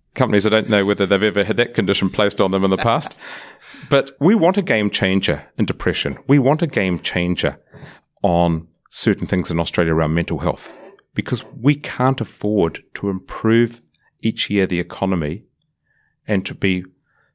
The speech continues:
wondering whether G D P is growing faster or not as fast as suicide rates.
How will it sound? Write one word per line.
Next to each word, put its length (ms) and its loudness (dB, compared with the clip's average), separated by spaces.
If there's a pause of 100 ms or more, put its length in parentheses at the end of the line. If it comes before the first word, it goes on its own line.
(120)
wondering 380 2
whether 240 2 (480)
G 200 0
D 140 2
P 300 0
is 120 -2
growing 260 0
faster 580 -2
or 260 -2
not 180 -2
as 120 -6
fast 340 -4
as 80 -4
suicide 440 -2
rates. 320 -8